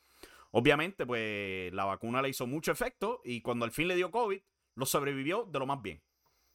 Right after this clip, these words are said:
Bueno, no de lo más bien, porque en entrevista ha dicho que le ha dado trabajo, pero eso fue lo que abrió el show. Como dijeron, un segmento con el perro caliente. Digo, el perro, este, <laughs> shit,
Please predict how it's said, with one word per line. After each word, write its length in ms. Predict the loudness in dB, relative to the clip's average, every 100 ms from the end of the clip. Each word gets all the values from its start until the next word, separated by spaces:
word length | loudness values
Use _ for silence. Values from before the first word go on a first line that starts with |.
| _
Bueno, 200 | 4 4
no 140 | 4 2
de 60 |
lo 80 | 0
más 140 | -2 -4
bien, 120 | -8
porque 180 | -6 -6
en 60 |
entrevista 360 | -4 -4 2 2
ha 60 |
dicho 200 | 2 -2
que 400 | -2 0 0 -2
le 120 | -2 0
ha 60 |
dado 200 | 2 0
trabajo, 380 | -2 -4 -4 -2
pero 400 | -2 0 -2 -8 _ _ _ -20 -20 _ _
eso 200 | -2 0
fue 80 | 4
lo 60 | 4
que 60 |
abrió 160 | 4 2
el 80 | -4
show. 220 | -6 -8 _ _ _ _ _ _ _
Como 200 | 4 6
dijeron, 320 | 4 2 -2
un 240 | -4 -4
segmento 440 | -2 -2 -2 -4 -2
con 80 | -4
el 80 |
perro 240 | -2 0 0
caliente. 380 | -2 -4 -4 -4
Digo, 140 | -6
el 60 | -6
perro, 400 | -4 -4 -4 -6
este, 600 | -6 -2 -2 -2 -6 -10 -14 _ _ _ _
<laughs> 560 | _ _ _ _ -20 _
shit, 320 | -4 -2 -6